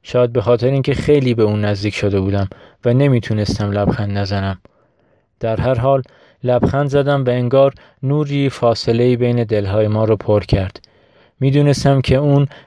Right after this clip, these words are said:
به هیچ وجه چنین چیزی رو نمیخواد، ولی گرمای لبخند من از میان میله ها گذشته بود و به اون رسیده بود و باعث شد که روی لبهای اون لبخندی بشکفه. سیگارم رو روشن کرد ولی نرفت.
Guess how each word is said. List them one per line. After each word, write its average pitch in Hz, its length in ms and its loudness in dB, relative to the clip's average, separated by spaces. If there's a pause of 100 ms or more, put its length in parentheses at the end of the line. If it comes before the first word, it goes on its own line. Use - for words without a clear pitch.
به 131 80 -2
هیچ 123 360 0
وجه 131 300 2
چنین 110 320 -2
چیزی 120 340 -2
رو 120 100 2
نمیخواد، 107 560 0 (480)
ولی 123 220 2
گرمای 120 500 2
لبخند 135 460 0
من 135 260 -8 (340)
از 113 240 -8
میان 117 420 -2
میله 107 320 0
ها 110 160 2
گذشته 107 500 2
بود 143 200 2
و 131 160 4
به 113 100 0
اون 104 180 0
رسیده 101 380 -2
بود 95 200 -4 (500)
و 104 340 -2
باعث 117 280 2
شد 139 220 -2
که 135 160 0
روی 135 260 2
لبهای 120 400 2
اون 147 280 0 (260)
لبخندی 117 600 -2
بشکفه. 98 640 -8 (800)
سیگارم 127 560 2
رو 113 100 2
روشن 110 420 -2
کرد 135 400 0
ولی 120 240 -2
نرفت. 104 500 -8